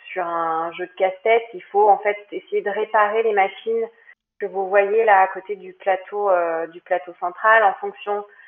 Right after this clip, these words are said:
euh, de la machine qu'on répare, on va avancer sur les pistes, euh, qui sont à côté. Et, euh, le but, euh, le but du jeu, ça reste de, euh, réparer le plus grand nombre de machines. Euh, quand on en a,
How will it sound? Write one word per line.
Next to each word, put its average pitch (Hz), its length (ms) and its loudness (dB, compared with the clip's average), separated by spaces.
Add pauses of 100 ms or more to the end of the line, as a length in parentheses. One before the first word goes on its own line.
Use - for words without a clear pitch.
(240)
euh, 170 320 -2
de 170 100 -8
la 196 160 4
machine 196 380 -2
qu'on 208 160 -6
répare, 214 440 2
on 196 80 -2
va 190 120 2
avancer 196 760 2 (340)
sur 202 200 -8
les 190 100 -6
pistes, - 460 -14 (120)
euh, 165 420 -8 (120)
qui - 200 -20
sont 190 160 0
à 170 80 4
côté. 220 640 2
Et, 196 420 2
euh, 180 280 0 (400)
le 180 100 -12
but, 185 260 -20 (120)
euh, 175 520 -2
le 175 140 -10
but 175 280 -20
du 180 200 -16
jeu, 233 200 -2 (120)
ça 190 180 0
reste 196 360 -2
de, 180 640 -4 (360)
euh, - 300 -4
réparer 196 580 2
le 202 140 -2
plus - 160 -12
grand 190 160 0
nombre 196 260 -6
de 180 100 -10
machines. 202 540 -4 (280)
Euh, 160 280 -2
quand 180 240 -2
on 185 160 -8
en 180 160 -4
a, 185 300 2